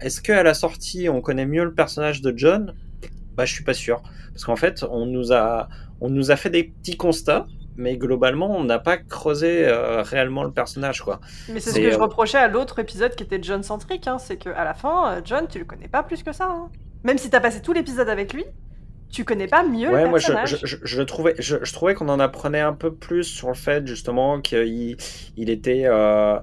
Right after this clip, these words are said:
Speaker 1: il, il aimait bien la, la, l'insubordination, le, le, le côté un peu rebelle, le truc et tout. Et là, par exemple, je trouve qu'on le, on le retrouve pas dans
Speaker 2: Mhm.
Speaker 1: cet épisode-là.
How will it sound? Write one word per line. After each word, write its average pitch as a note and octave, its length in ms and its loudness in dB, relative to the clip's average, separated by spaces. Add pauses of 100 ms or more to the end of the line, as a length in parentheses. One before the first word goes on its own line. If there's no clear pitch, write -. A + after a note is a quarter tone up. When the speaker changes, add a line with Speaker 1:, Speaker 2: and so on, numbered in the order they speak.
(340)
Speaker 1:
il, G#2+ 380 -4 (200)
il - 340 -6
aimait C#3+ 260 0
bien D3 360 2
la, A#2 480 4
la, A2 480 0 (240)
l'insubordination, C3+ 1300 0
le, A#2 260 8
le, A#2 220 6
le A2+ 160 2
côté A#2+ 240 0
un A#2+ 100 0
peu B2 140 0
rebelle, B2+ 540 6
le A2+ 140 6
truc D3+ 300 -2
et C3+ 60 -2
tout. G3+ 240 -2 (380)
Et C#3+ 60 -6
là, E3 140 8
par D3+ 160 2
exemple, C#3+ 260 4
je - 80 -6
trouve - 200 -2
qu'on B2+ 160 0
le, A#2 80 -4 (500)
on B2+ 120 2
le A#2 60 4
retrouve - 380 2
pas E3 220 2 (400)
dans A#2+ 60 -6
Speaker 2:
Mhm. A#2 60 -4
Speaker 1:
cet A#2+ 200 0
épisode-là. A#2 540 2